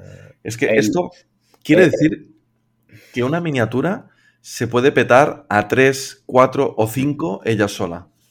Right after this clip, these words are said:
Speaker 2: Eso es. Pero, eh...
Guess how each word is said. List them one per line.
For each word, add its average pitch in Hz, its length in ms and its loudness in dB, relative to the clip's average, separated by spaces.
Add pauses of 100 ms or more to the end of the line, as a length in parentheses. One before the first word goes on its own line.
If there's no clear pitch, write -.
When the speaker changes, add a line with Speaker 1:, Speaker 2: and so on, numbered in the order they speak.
Speaker 2:
Eso 104 180 -10
es. - 240 -12 (960)
Pero, 151 500 0
eh... 85 1600 -10